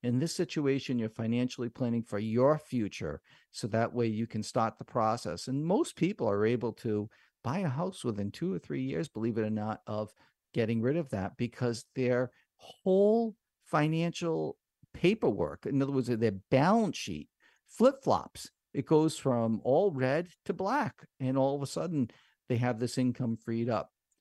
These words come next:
Ninety-nine percent of the people who go through it are able to get back on their feet and say, "Hey, look, you know, thank you so much for helping me through this." So it's just an avenue, and it's just a means to an end. That's how I look at it.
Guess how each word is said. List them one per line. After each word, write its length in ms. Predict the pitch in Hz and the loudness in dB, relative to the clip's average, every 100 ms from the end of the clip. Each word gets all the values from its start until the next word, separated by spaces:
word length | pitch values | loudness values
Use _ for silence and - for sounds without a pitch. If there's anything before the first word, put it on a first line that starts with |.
| _ _ - | _ _ -2
Ninety-nine 580 | 117 123 156 156 156 151 | 2 2 2 2 2 -2
percent 280 | 143 160 | -4 -4
of 80 | 147 | -4
the 60 | 135 | -4
people 320 | 156 151 139 | -4 0 0
who 40 | |
go 160 | 131 131 | 0 -2
through 260 | 131 160 165 | -2 -6 -6
it 100 | - | -4
are 160 | 117 - | -6 -4
able 340 | 127 127 127 | -4 -4 -6
to 540 | - 127 117 113 110 - | -8 -6 -4 -4 -6 -6
get 160 | - 120 | -4 -4
back 240 | 131 131 | -4 -6
on 160 | 135 143 | -6 -6
their 100 | 139 | -6
feet 300 | - 180 - | -6 -8 -8
and 160 | 117 | -10
say, 200 | 110 117 | -6 -4
"Hey, 160 | 113 135 | -2 -4
look, 280 | 139 165 - _ _ _ - | -4 -6 -8 _ _ _ -8
you 100 | 117 | -2
know, 180 | 117 113 | -2 -2
thank 320 | - 131 123 | -4 -6 -4
you 60 | 127 | -6
so 180 | 139 | -4
much 160 | 131 131 | -2 -2
for 100 | 123 | -4
helping 300 | 113 117 113 | -4 -4 -2
me 80 | 117 | -4
through 280 | - 117 107 | -4 -6 -6
this." 220 | 101 107 | -8 -6
So 280 | 127 113 110 _ _ | -4 -4 -4 _ _
it's 180 | - 135 | -6 -4
just 300 | 302 269 - - | -4 -6 -10 -6
an 200 | 151 151 - | -4 -4 -2
avenue, 720 | 117 120 120 117 110 107 104 - | 0 0 2 0 0 -2 -4 -6
and 160 | 113 | -6
it's 200 | 107 107 | -4 -6
just 200 | - 151 | -8 -4
a 40 | 156 | 0
means 520 | 123 120 123 123 117 | 2 4 4 2 0
to 160 | 135 113 | -4 -4
an 100 | 92 | -4
end. 400 | 98 92 85 - _ | -6 -6 -6 -10 _
That's 260 | 123 131 - | -4 -4 0
how 160 | 120 | 0
I 120 | 110 | 2
look 260 | 98 92 - | 0 -2 -6
at 220 | 69 62 | -10 -10
it. 120 | 65 | -12